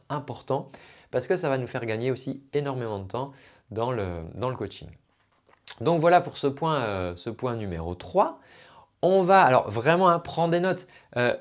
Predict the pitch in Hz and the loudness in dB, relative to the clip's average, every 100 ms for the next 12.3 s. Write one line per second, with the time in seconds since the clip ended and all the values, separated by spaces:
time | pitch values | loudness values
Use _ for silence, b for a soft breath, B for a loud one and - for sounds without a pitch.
0 | - 123 151 185 185 196 170 - 127 151 | 0 2 4 2 0 -2 -2 -6 -6 -6
1 | 139 147 - - 147 - 110 110 120 113 | -6 -8 -6 -8 -8 -4 -4 -2 -2 -2
2 | 110 120 202 220 - 123 - 120 117 147 | -4 -6 -6 -6 -6 -8 -6 -8 -2 -2
3 | 160 151 151 156 156 127 139 139 139 139 | -2 -4 -4 -2 -2 -4 -4 -2 -2 -2
4 | 101 104 120 202 160 110 175 180 123 - | -2 -2 0 0 -2 -4 -4 -6 -16 -4
5 | 165 175 b b b 110 110 113 113 107 | -4 -4 b b b -4 -4 -4 -6 -6
6 | 113 156 196 B B B 120 127 127 123 | -4 -4 -4 B B B -4 -2 -4 -4
7 | - 127 113 104 135 123 - 92 95 107 | -4 -4 -4 -4 -2 -2 -4 -12 -12 -12
8 | - 117 117 - 98 92 104 147 - - | -10 -8 -8 -10 -10 -8 -6 -8 -10 -10
9 | 110 117 110 135 175 120 151 147 - 139 | -8 -6 -2 -2 -2 -2 -2 -4 -4 -2
10 | 123 123 - 139 113 - - 123 123 107 | -2 -4 -2 0 0 -2 -4 0 0 0
11 | 117 135 151 - 107 117 117 117 104 107 | -2 -2 -4 -8 -12 -8 -6 -8 -6 -4
12 | 104 143 180 | -4 -4 -6